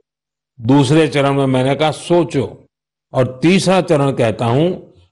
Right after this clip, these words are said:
एक्शन लो। राष्ट्रीय साइबर हेल्पलाइन वन नाइन थ्री ज़ीरो डायल करें, साइबर क्राइम डॉट गॉव डॉट इन पर रिपोर्ट करें,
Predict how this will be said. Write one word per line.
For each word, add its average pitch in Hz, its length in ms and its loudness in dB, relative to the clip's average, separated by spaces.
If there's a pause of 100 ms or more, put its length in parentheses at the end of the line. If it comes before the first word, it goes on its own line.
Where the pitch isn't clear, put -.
(120)
एक्शन 143 560 0
लो। 110 440 -2 (540)
राष्ट्रीय 156 1040 0
साइबर 151 600 0
हेल्पलाइन 131 760 -4 (640)
वन 120 320 0
नाइन 160 580 2
थ्री 147 300 -2
ज़ीरो 143 220 2
डायल 127 360 0
करें, 98 380 -10 (500)
साइबर 165 680 2 (200)
क्राइम 160 400 -2 (360)
डॉट 143 380 0 (260)
गॉव 139 680 -2
डॉट 143 460 -2
इन 156 200 -2
पर 156 200 -2
रिपोर्ट 139 500 -2
करें, 98 260 -8